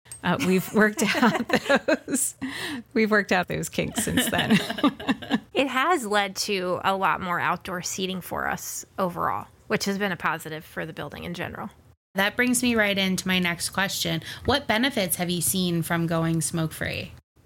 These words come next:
Speaker 2: Well, first of all, it's something that people ask me almost all the time when they're inquiring about potentially living in the building.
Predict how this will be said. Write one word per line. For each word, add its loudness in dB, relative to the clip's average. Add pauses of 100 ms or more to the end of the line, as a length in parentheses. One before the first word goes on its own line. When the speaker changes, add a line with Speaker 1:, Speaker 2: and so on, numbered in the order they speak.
(120)
Speaker 2:
Well, 4
first 0
of 0
all, 2
it's -4 (160)
something 2
that -4
people 0
ask 0
me 2
almost 0
all 2
the -10
time -4
when 0
they're 2
inquiring 0
about -2 (140)
potentially -2
living -2
in -6
the -8
building. -4